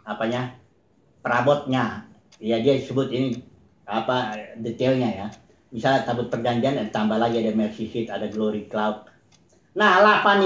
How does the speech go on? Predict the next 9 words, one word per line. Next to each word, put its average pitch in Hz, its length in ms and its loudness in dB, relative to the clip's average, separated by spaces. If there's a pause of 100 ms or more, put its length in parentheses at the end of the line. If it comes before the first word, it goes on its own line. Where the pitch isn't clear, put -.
ini 214 180 8 (680)
tingkat 226 480 6
para 202 240 6
pemenangnya 202 560 2
di 196 80 2
kitab 185 200 4
Wahyu, 220 360 6
delapan 170 320 4
juga. 208 280 4